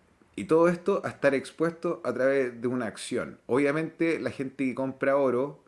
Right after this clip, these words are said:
cuando compra oro no compra un lingote en su casa, pero tú podés comprar un Bitcoin y tenerlo en tu custodia. Entonces,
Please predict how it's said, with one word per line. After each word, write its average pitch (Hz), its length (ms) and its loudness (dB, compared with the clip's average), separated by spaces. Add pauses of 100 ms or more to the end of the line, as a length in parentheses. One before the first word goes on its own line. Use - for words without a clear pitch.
(240)
cuando 104 300 -4
compra 127 380 -2 (540)
oro 123 280 2
no 117 220 -2
compra 135 340 -2
un 135 480 -6
lingote 135 460 0
en 147 80 -2
su 143 180 -8
casa, - 380 -6 (920)
pero 95 140 -6
tú 107 100 -6
podés 123 240 -4
comprar 127 360 -6
un 135 160 -4
Bitcoin 147 340 0
y 135 60 -4
tenerlo 143 340 -2
en 139 80 -6
tu - 180 -8
custodia. - 520 -6 (640)
Entonces, 127 720 -4